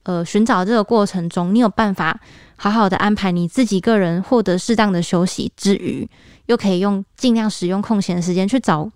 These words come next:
去寻找这只狗吗？我觉得这都是一些很，讲起来很简单，但做起来非常困难的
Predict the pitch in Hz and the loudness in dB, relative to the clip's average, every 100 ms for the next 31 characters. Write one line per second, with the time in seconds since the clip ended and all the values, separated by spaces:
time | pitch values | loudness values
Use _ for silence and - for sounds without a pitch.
0 | _ - 269 202 196 170 185 190 - 156 | _ 0 2 2 2 2 0 0 -2 -6
1 | - 254 - - - - - 202 302 330 | -8 -12 -14 -20 -20 -6 0 2 2 2
2 | 294 269 277 262 254 214 180 214 247 - | 2 2 2 4 4 4 2 0 -6 -12
3 | - 220 277 277 214 208 185 165 202 233 | -4 2 4 4 4 4 2 0 2 2
4 | 226 233 - 165 214 180 - 214 143 131 | 2 0 0 0 0 0 0 0 -2 -6
5 | 135 | -8